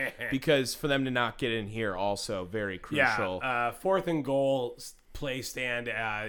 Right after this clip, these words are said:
Speaker 1: in the second quarter
Speaker 2: Mm.
Speaker 1: was brutal. I will tell you right now, though, that was the wrong play. Right off the rip, I, that was such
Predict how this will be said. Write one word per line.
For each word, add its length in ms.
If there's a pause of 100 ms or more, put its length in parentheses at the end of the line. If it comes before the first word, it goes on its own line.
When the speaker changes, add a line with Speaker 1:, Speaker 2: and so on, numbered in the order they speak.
Speaker 1:
in 240
the 80
second 400
quarter 320
Speaker 2:
Mm. 160
Speaker 1:
was 160 (240)
brutal. 540 (280)
I 120
will 100
tell 180
you 120
right 240
now, 320
though, 400 (760)
that 300
was 300
the 180
wrong 760
play. 540 (260)
Right 460
off 400
the 140
rip, 640 (280)
I, 400
that 200
was 200
such 540